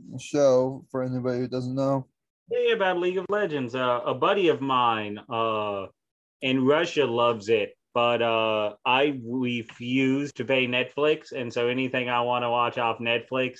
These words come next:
Speaker 2: is the, uh, one exception I make to my, uh, eye patch rule.
Speaker 1: Okay. But anyway, uh, so Wizards of the Coast, the people who make Magic: The Gathering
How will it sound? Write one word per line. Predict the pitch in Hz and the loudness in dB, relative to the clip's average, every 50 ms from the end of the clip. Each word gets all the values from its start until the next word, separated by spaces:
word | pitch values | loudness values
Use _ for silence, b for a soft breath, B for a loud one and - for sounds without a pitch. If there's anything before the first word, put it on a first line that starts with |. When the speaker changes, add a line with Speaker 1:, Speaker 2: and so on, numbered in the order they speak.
| - - | -8 -4
Speaker 2:
is | 139 120 120 120 113 104 104 | -4 -2 -2 -2 -4 -6 -8
the, | 104 120 120 120 117 110 113 | -6 -4 -4 -2 0 0 0
uh, | 113 113 110 110 110 110 107 104 - _ _ _ _ _ _ _ _ - - _ | 0 0 0 -2 -2 -2 -4 -6 -8 _ _ _ _ _ _ _ _ -20 -20 _
one | - 110 107 107 117 120 127 127 123 120 | -10 -8 -4 -2 0 2 4 4 2 2
exception | 120 113 - - - 131 120 - - 127 120 | 0 -4 -4 -2 -2 -2 -2 -2 -6 -4 -2
I | 117 117 | 0 0
make | 117 117 120 120 113 117 | 0 0 0 -2 -2 -4
to | - 127 123 | -6 -6 -6
my, | 117 120 120 113 113 113 113 113 113 | -2 0 0 0 2 0 0 2 0
uh, | 113 110 110 110 107 107 104 104 101 101 98 _ _ _ _ _ _ _ _ _ _ _ _ _ _ _ _ _ _ _ _ _ _ _ | 0 0 0 -2 -2 -2 -2 -4 -4 -6 -10 _ _ _ _ _ _ _ _ _ _ _ _ _ _ _ _ _ _ _ _ _ _ _
eye | - 123 123 131 | 0 0 2 2
patch | 127 139 135 135 139 135 - - | 0 2 2 2 2 0 -2 0
rule. | 143 151 156 165 180 202 208 202 - _ _ _ _ _ _ _ _ _ _ _ _ _ _ _ _ _ _ _ _ _ _ _ _ _ _ _ _ _ _ _ | 2 2 2 2 2 -2 -4 -8 -10 _ _ _ _ _ _ _ _ _ _ _ _ _ _ _ _ _ _ _ _ _ _ _ _ _ _ _ _ _ _ _
Speaker 1:
Okay. | 131 135 143 139 135 139 139 _ _ _ _ _ _ _ _ _ _ _ _ _ _ _ _ _ _ _ _ _ _ _ _ _ _ _ B B B B B B _ _ _ | -6 -4 -2 -2 -4 -6 -8 _ _ _ _ _ _ _ _ _ _ _ _ _ _ _ _ _ _ _ _ _ _ _ _ _ _ _ B B B B B B _ _ _
But | 151 156 156 | 0 0 0
anyway, | 151 151 160 160 151 151 147 143 143 139 139 135 | 2 2 2 4 6 6 6 6 6 4 4 2
uh, | 123 131 135 131 131 127 131 131 | 2 2 2 2 2 0 0 -2
so | 127 - - 139 135 135 135 135 135 135 135 131 127 - | -4 -4 -2 0 2 4 4 2 2 0 -2 -4 -6 -8
Wizards | 120 131 143 147 143 170 170 156 156 | -8 -6 -6 -6 -4 -6 -6 -6 -6
of | 165 | -8
the | 160 143 | -8 -8
Coast, | 131 - 139 127 123 127 151 - - | -6 -2 0 0 2 0 -2 -6 -8
the | - 131 | -10 -6
people | - 135 131 131 135 135 | -4 -4 -4 -2 -2 -2
who | 131 127 | 0 0
make | 127 127 123 120 _ | -2 -4 -4 -4 _
Magic: | 123 120 120 120 - 131 127 123 | -2 -2 -2 -2 -2 -8 -10 -8
The | 139 | -6
Gathering | 123 123 117 117 104 110 117 120 127 143 156 | 0 2 2 2 2 0 -8 -10 -10 -12 -16